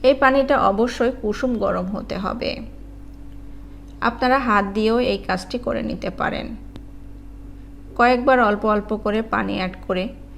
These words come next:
পিঠার ব্যাটারটা বানিয়ে নিচ্ছি। এই পোয়া পিঠার ব্যাটারটা কিছুটা ঘন হবে,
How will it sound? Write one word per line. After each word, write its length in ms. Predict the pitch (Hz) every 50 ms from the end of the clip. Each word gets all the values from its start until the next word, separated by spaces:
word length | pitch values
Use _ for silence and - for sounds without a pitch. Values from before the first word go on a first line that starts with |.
| - - - - - -
পিঠার 300 | 226 226 277 277 262 233
ব্যাটারটা 500 | 214 202 202 202 208 202 202 - 262 247
বানিয়ে 380 | 208 196 180 - - - -
নিচ্ছি। 420 | - - 170 - - - - - - - - - - - - - - - - - - - - - - - - - - - - - - - - - - - - - - -
এই 160 | 240 247 269
পোয়া 280 | 254 254 269 269 269 262
পিঠার 360 | 262 240 220 - 269 247 240
ব্যাটারটা 540 | 214 214 208 190 190 208 208 208 - 214 220
কিছুটা 540 | 214 - 208 190 190 - 247 233 254 247
ঘন 280 | 208 - 202 208 143 185 90 170 -
হবে, 360 | - - - - - - -